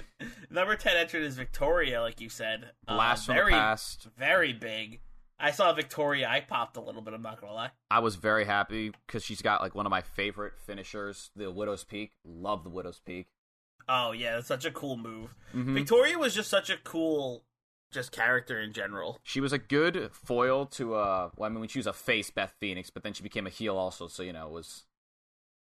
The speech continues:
Speaker 2: yeah, Victoria
Speaker 1: Yeah.
Speaker 2: was always good, in my opinion.
Speaker 1: I agree. Victoria has always been solid, and I was very excited to see, to see her show up in this Rumble. Uh, she, she ended up putting on a pretty, a pretty solid performance as well.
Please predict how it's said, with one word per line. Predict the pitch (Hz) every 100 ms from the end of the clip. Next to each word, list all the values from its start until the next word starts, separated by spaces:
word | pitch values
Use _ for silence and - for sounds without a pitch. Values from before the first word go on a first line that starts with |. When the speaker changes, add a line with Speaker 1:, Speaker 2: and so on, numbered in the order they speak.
| _ -
Speaker 2:
yeah, | -
Victoria | 123 226 247 -
Speaker 1:
Yeah. |
Speaker 2:
was | 147 127
always | 156 135 104
good, | - - -
in |
my | 87 76
opinion. | - 71 60 - _ _ _ _ - - -
Speaker 1:
I | 196 220
agree. | 160 135 101
Victoria | 120 131 196 214
has | 202 170
always | 170 156
been | 151 143
solid, | - 127 127 123 120
and | 123
I | 123
was | 123 120
very | 127 123
excited | - 123 113 110
to | -
see, | 110 - 107 107 98 - -
to | 123
see | 127 117
her |
show | 113 120 117
up | 107
in | 113
this | 117
Rumble. | 143 139 117 - _ _ _ _ _ -
Uh, | 127 127 131 127 120
she, | 95 - 165 190 208
she | -
ended | 185 202
up | 196 - -
putting | 185 180
on | 175
a | 160
pretty, | 180 175 170
a | 156
pretty | - 160
solid | - 160 151
performance | 151 131 156 147 127
as | 127
well. | 127 110